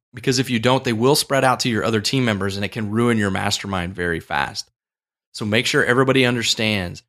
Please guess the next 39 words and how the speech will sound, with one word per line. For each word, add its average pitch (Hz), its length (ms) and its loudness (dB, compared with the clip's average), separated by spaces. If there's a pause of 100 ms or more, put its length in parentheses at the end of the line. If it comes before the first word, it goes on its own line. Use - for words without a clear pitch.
(160)
when 98 160 -8
they're 104 180 2
on 135 140 4
the 135 60 2
hot 160 220 0
seat, 92 420 -4
and 95 100 -18
we'll 90 80 -12
talk 110 200 0
about 110 180 2
what 107 240 0
I 110 80 -6
mean 110 220 -2
when 104 100 0
I 95 60 -2
say 131 200 0
that 101 160 0
here 104 120 -4
in 101 80 -4
a 101 40 -6
minute, 120 320 -2 (220)
when 104 140 -6
they're 107 120 2
on 127 100 4
the 127 60 -2
hot 147 180 0
seat, 175 240 -6
they - 240 -6
are 113 220 4
gonna 147 160 2
get 139 200 -2
constructive 135 520 -6
criticism, 104 680 -2 (300)
but - 120 -16
that - 180 -2
criticism 123 680 0 (140)
should 104 220 -8
be 98 120 -6
positive 135 640 0